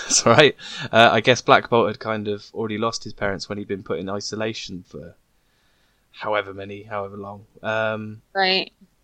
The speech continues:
Speaker 1: but y-, yeah, I think I, I'm not entirely sure what that conversation was meant to do. Um, it wasn't massively important, honestly.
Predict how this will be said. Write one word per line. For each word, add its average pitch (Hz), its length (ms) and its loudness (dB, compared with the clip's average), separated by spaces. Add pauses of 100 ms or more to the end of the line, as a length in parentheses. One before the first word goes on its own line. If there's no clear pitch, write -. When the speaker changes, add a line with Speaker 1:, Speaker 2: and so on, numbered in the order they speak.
(380)
Speaker 1:
but 147 180 0
y-, 147 60 -8
yeah, 143 520 0
I 139 120 -2
think 147 180 -4
I, 135 160 -2
I'm 143 140 -4
not 139 160 -4
entirely 127 360 -4
sure 120 200 -2
what 113 320 -4
that 113 200 -4 (320)
conversation 123 600 -4
was 120 100 -10
meant 120 140 -8
to - 80 -16
do. 135 320 0 (920)
Um, 110 520 -4 (1000)
it 120 60 -8
wasn't 120 280 -2
massively 117 400 -4
important, 120 480 -4
honestly. 143 460 -8